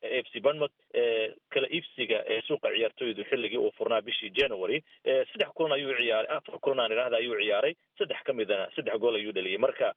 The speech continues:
kooxda Arsenal waa loo baqaa in wiilkii ay soo barbaarisay uu gool ka dhalin karo, eh, maan-, eh, maalinta berita ah. Eh, kulanka kale ee isna isha lagu hayo waxa uu dhex marayaa kooxaha Chelsea iyo Manchester United. Waxaana Haruna xusid mudan labadan kooxood oo isku dhacaya inaan laba hadal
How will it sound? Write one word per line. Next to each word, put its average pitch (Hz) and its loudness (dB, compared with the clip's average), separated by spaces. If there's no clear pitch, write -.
kooxda 139 2
Arsenal 117 0
waa 120 2
loo 135 2
baqaa 107 0
in 165 -2
wiilkii 156 0
ay 110 0
soo 131 4
barbaarisay 104 0
uu 123 0
gool 120 2
ka 151 0
dhalin 117 0
karo, 95 0
eh, 107 4
maan-, 113 -8
eh, 113 2
maalinta 120 0
berita 92 -2
ah. 78 -2
Eh, 151 4
kulanka 202 0
kale 165 2
ee 135 0
isna 143 -2
isha 139 0
lagu 123 2
hayo 117 2
waxa 123 0
uu 113 2
dhex 131 -4
marayaa 123 2
kooxaha 151 2
Chelsea 139 -2
iyo 135 0
Manchester 123 0
United. 120 0
Waxaana 151 0
Haruna 151 0
xusid 127 -10
mudan 117 2
labadan 131 0
kooxood 123 0
oo 113 4
isku 147 -4
dhacaya 101 0
inaan 160 2
laba 156 2
hadal 110 0